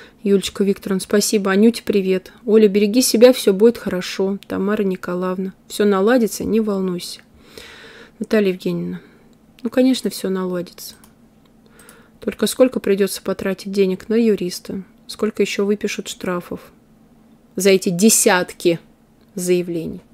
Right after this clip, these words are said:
Вот видите, видите, какие они молодцы. Вот вы, вы понимаете, насколько, да, их, э, сплоченность? Вот это же прям такая травля организованная. Это ж прям круто. Я не, не устаю удивляться этому,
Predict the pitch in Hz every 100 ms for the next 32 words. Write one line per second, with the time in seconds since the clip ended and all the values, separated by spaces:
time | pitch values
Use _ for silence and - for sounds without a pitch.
0 | _ _ _ _ _ 185 - 381 508 196
1 | 269 440 - 233 233 208 196 190 190 202
2 | - - 185 _ _ 208 226 254 - -
3 | 240 220 262 466 539 302 233 233 - 285
4 | - 185 208 415 294 233 - 202 196 202
5 | - 240 - 349 254 180 - 180 185 -
6 | - - - - - - 202 247 233 240
7 | 247 233 196 - 226 202 - 330 403 -
8 | 339 349 262 196 190 190 214 240 240 247
9 | 208 180 175 202 240 - - _ _ _
10 | _ - 214 233 233 175 214 302 220 190
11 | _ _ _ _ _ _ _ _ _ _
12 | _ 185 202 262 269 247 247 240 240 254
13 | - 294 262 190 170 185 185 185 - 233
14 | 226 208 190